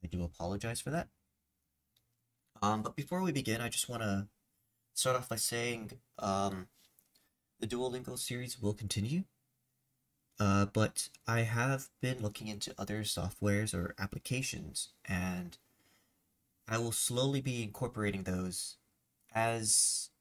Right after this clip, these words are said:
um, I get back into the cycle of creating content. Uh, but for now, we will continue on with Duolingo solely. Um,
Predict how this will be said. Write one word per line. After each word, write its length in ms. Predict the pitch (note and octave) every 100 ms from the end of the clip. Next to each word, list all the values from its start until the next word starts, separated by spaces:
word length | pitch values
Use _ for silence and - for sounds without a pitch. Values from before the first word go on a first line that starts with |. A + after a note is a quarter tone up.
| _ -
um, 420 | F#2+ F2+ F2 E2+ -
I 80 | A2
get 160 | A2 G#2
back 180 | G2
into 220 | F#2+ F#2+ F2+
the 60 |
cycle 360 | - F2+ F2+ F2
of 300 | D#2+ - - _ _
creating 320 | - G2+ E2+
content. 640 | - G#2+ F2+ - - - - _ _ _ _ _ _ _ _ _ -
Uh, 260 | G2 G2+ -
but 140 | -
for 160 | - G2
now, 280 | G2 G#2+
we 160 | C#3 A2+
will 120 | G#2+
continue 360 | G2+ G2+ - G#2
on 120 | G#2
with 100 | F#2+ - _ _ _ _ _ -
Duolingo 640 | G#2 G2+ G#2 G#2 C3+ D3+ - -
solely. 540 | - G2 G#2 D#3 G3 _ _ _ - _ _ _ -
Um, 440 | F#2 F2+ F2 F2